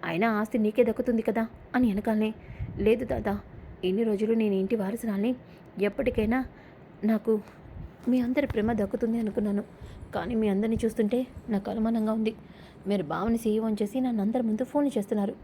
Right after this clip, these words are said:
అలాంటప్పుడు నా పేరున ఆస్తి కూడా లేకపోతే నాకు వాల్యూ ఉండదు,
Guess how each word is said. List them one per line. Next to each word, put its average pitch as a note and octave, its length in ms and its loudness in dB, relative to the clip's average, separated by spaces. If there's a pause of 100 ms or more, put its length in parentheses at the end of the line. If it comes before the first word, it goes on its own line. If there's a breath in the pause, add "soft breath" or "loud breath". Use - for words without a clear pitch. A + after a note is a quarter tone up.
(520 loud breath)
అలాంటప్పుడు F#3+ 540 0 (240)
నా A3+ 180 2
పేరున G#3+ 300 0
ఆస్తి A3 300 0
కూడా A3 180 2
లేకపోతే G#3 460 0
నాకు A#3+ 220 0
వాల్యూ A3 340 0
ఉండదు, G#3+ 280 0